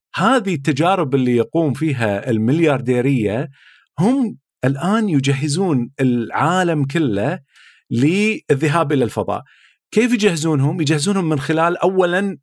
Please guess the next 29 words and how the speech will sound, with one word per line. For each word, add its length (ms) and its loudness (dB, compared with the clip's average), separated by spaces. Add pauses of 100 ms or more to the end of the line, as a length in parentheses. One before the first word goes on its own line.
(100)
إطلاق 300 0
المليارديرية 920 2
وتجارب 520 0
راح 100 0
يصير 180 -2
فيها 180 0
خطأ 420 -2 (380)
وراح 140 -6
يصير 180 -2
فيها 160 0
دمار، 480 0 (400)
وبعد 300 0
ذلك 260 2
تحسن 360 -2
من 160 2
ال-، 560 2 (400)
من 380 2
ال-، 360 0 (200)
المراكب 540 0
الفضائية، 600 0
وبعدين 440 0
ممكن 560 0
في 80 -2
المستقبل، 640 -2
فكري 240 -2
في 140 -4
هذا، 420 -2 (460)
يصنع 640 -2 (300)
هوتيل 680 0